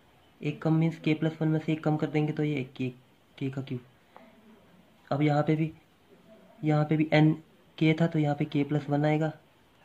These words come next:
और यहाँ पे के, के की जगह पे क्या आएगा, के plus one और ये plus one साथ में upon two पूरे का होल square।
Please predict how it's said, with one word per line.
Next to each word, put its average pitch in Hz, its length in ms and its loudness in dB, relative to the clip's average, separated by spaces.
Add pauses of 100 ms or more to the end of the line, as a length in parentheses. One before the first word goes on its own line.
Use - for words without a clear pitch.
(1900)
और 147 140 2
यहाँ 151 220 4
पे 156 140 -2
के, 170 260 2 (2000)
के 160 200 4
की 170 140 4
जगह 165 160 6
पे 165 120 0
क्या 170 160 2
आएगा, 160 200 2
के 151 440 0
plus 160 420 -2
one 143 380 2 (440)
और 151 140 0
ये 147 240 4 (120)
plus 143 340 -4
one 147 220 2
साथ 135 340 -8
में 156 140 -2 (1000)
upon 147 520 -2 (560)
two 151 200 2 (720)
पूरे 147 200 0
का 151 160 -2
होल 135 240 -2
square। 127 400 -10